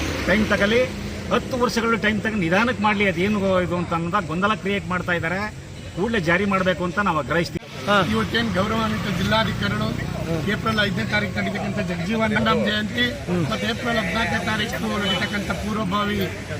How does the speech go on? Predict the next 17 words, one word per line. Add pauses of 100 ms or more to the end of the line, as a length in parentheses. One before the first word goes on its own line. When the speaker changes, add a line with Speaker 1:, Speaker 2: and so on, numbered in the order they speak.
(160)
Speaker 3:
ಆ,
ಜಯಂತಿ
ಬಗ್ಗೆ
ಪೂರ್ವಭಾವಿ
ಸಭೆ
ಕರೆದಿದ್ರು.
Speaker 2:
ಹ್ಮ್.
Speaker 3:
ಅಲ್ಲಿ
ಎಲ್ಲ
ಸಮುದಾಯದ
ಎಲ್ಲರೂ (100)
ಕೂಡ
ನಾವೆಲ್ಲ
ಒಗ್ಗಟ್ಟಿನಿಂದ
ಅವ್ರು
ಎರಡು
ಸಮಾವೇಶ,